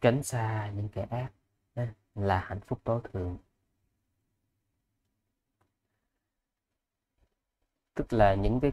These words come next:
kẻ mà ngu á, những cái người không giữ giới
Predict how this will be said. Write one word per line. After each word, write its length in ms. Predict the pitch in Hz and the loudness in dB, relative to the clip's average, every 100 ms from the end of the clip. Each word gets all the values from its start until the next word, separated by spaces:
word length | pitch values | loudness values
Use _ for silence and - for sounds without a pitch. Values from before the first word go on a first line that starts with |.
| - | 4
kẻ 280 | 98 101 131 | 4 4 2
mà 80 | 101 | 4
ngu 400 | 113 135 131 - | 8 8 8 4
á, 60 | - _ _ _ _ _ _ - | -6 _ _ _ _ _ _ -4
những 140 | 107 | 0
cái 100 | 131 | 4
người 300 | 120 101 95 | 4 4 2
không 260 | - 113 98 | 2 2 2
giữ 100 | 101 | 2
giới 480 | 104 120 143 180 | 4 6 4 0